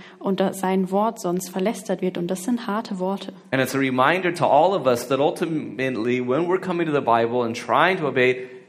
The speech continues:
Speaker 2: it is about the honor of the God who's called us. It is about the honor of the God who has saved us.
Speaker 1: Und deshalb müssen wir uns immer daran erinnern, wenn wir zur Bibel kommen,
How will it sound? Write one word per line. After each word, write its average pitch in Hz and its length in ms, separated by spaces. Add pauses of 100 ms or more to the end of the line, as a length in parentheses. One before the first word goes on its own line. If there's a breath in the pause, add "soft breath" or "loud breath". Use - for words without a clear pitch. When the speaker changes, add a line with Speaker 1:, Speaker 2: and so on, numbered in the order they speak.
Speaker 2:
it - 120
is 123 120
about 127 400
the 175 140
honor 143 320
of 135 260
the 127 80
God 117 480
who's 127 220
called 156 380
us. 104 180
It 127 80
is 117 100
about 135 280
the 160 100
honor 139 240
of 131 120
the 127 100
God 113 460
who 120 120
has 113 100
saved 160 480
us. - 320 (720 soft breath)
Speaker 1:
Und 208 220
deshalb 226 340
müssen 233 240
wir 226 100
uns 214 120
immer 240 200
daran 202 280
erinnern, 233 440
wenn 196 140
wir 190 140
zur 190 180
Bibel 254 380
kommen, 196 440